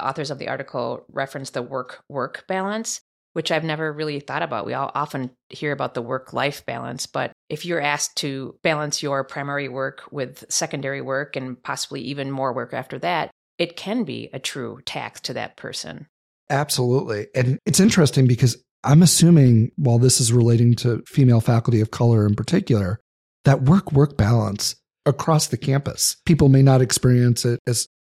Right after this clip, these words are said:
Speaker 2: as important of work as this, but I think we all kind of struggle in one way or another with that work-work balance. So I wonder what people who are listening are thinking about that maybe they can relate to. Maybe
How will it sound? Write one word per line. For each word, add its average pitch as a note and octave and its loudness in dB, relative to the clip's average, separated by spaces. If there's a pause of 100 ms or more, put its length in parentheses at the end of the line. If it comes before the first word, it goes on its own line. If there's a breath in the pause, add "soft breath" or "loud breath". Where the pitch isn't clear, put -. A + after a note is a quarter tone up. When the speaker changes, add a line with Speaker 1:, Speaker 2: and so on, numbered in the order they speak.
(200)
Speaker 2:
as A#2+ -2
important C#3 0
of A#2 0
work A2+ -4
as C3 -4
this, G#2+ -8 (320)
but D3+ 4
I - 4
think - -2
we F#3+ 6
all F#3 2
kind A#2 4
of G#2+ 4
struggle A2+ 0
in A2 2
one B2+ 6
way A#2+ 6
or A2+ 2
another A2+ 0
with A2+ -6
that - -2
work-work B2 -2
balance. A2+ 0 (380)
So C#3 4 (280)
I E3 2
wonder G3 6
what D#3+ 6
people C#3+ 4
who C#3+ 8
are B2 6
listening A#2 2
are G#2+ 0
thinking A#2+ 0
about A2+ 0
that C3+ 4
maybe D3 6
they C#3+ 4
can A#2+ 4
relate G#2+ -2
to. G2+ -2 (520)
Maybe B2+ 4